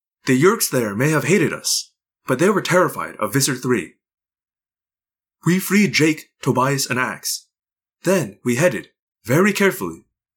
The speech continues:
for one of the exits. We climbed the stairs backward, with Marco pointing the Dracon beam the whole way up.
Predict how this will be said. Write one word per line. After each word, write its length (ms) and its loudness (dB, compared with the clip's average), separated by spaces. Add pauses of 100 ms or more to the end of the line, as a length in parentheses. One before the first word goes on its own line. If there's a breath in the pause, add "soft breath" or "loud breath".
for 160 0
one 160 2
of 100 -4
the 160 -2
exits. 600 -4 (840)
We 120 4
climbed 320 2
the 80 0
stairs 300 0
backward, 500 -6 (180)
with 180 -4
Marco 300 2
pointing 320 -2
the 100 0
Dracon 320 -2
beam 200 -6
the 140 -6
whole 200 2
way 160 2
up. 240 -2